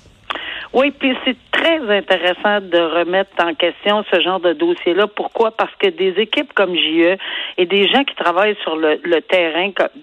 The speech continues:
qui font des enquêtes, et cetera, ça peut permettre de délier des langues. Puis il faut jamais se décourager, que ça soit vingt ans, dix-huit, trente ans. Euh, il y a, il y a, il y a des, des dossiers de meurtre qui se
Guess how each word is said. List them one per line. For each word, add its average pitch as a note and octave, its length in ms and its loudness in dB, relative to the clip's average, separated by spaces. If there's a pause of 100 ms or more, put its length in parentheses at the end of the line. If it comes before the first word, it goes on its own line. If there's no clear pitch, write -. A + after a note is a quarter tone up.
qui - 140 -10
font F#3+ 120 -2
des D3 260 0
enquêtes, F3 640 0
et E3+ 120 0 (100)
cetera, E3+ 420 0 (600)
ça D#4 100 2 (160)
peut E4 240 2 (100)
permettre E3+ 720 -2
de F3 180 0
délier F3 500 -2
des E3 240 2
langues. E3+ 400 -2
Puis G#3+ 100 -4
il G#3 100 -4
faut A#3+ 160 0
jamais C4+ 680 2 (120)
se F#3 60 0
décourager, E3 760 -2
que E3+ 100 -2 (100)
ça F3+ 160 -4
soit E3+ 160 0
vingt F#3 360 -2
ans, A#3 140 0
dix-huit, D#3+ 760 -16 (160)
trente A3+ 440 0
ans. A3 160 2 (560)
Euh, E3+ 280 4
il F3 100 -2
y G3 60 4
a, - 80 -2
il G3 80 -6
y F#3 60 0
a, - 100 -8
il G#3 80 -6
y G#3+ 60 4
a G#3 60 2
des, G3+ 360 -2 (220)
des A3+ 180 2
dossiers B3+ 500 0
de G3 160 2
meurtre F3 280 0 (120)
qui - 180 -2
se F#3+ 80 2